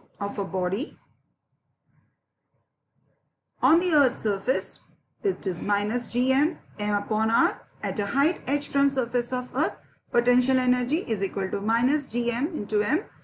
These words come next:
upon R plus h. Kinetic energy K E is equal to half M V square. Escape velocity V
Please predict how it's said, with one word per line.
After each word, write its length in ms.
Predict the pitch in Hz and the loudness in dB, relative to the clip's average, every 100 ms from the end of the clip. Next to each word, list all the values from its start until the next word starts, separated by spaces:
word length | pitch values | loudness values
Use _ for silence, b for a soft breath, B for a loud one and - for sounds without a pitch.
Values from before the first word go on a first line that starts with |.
| b | b
upon 380 | - - 233 240 | -8 -2 0 0
R 220 | 240 247 | 2 2
plus 340 | 247 247 254 - | 0 -6 -6 -6
h. 400 | 170 - - - - _ _ _ _ _ _ _ _ _ _ _ _ _ _ _ _ - | -8 -8 -14 -16 -20 _ _ _ _ _ _ _ _ _ _ _ _ _ _ _ _ -2
Kinetic 460 | 247 262 311 339 330 | 2 4 4 2 4
energy 480 | 311 302 262 294 | 4 4 0 -2
K 260 | - 247 240 | 2 6 6
E 240 | 220 254 - _ - | 6 -2 -6 _ -6
is 160 | 185 | -2
equal 340 | 196 - 196 185 | -2 -2 -4 -4
to 300 | 233 247 - - | -4 -4 -6 -2
half 360 | 254 320 403 - - | 2 2 0 -10 -6
M 180 | 233 240 | -2 0
V 160 | 233 | -2
square. 500 | 233 - 190 190 311 - _ _ _ _ _ _ _ _ _ _ _ _ - | -4 -6 -4 -4 -6 -12 _ _ _ _ _ _ _ _ _ _ _ _ -2
Escape 400 | 262 - 349 - | -2 0 -4 2
velocity 640 | 285 277 277 262 247 277 269 | 2 4 2 -2 -2 -2 -2
V 260 | 226 269 | 0 -2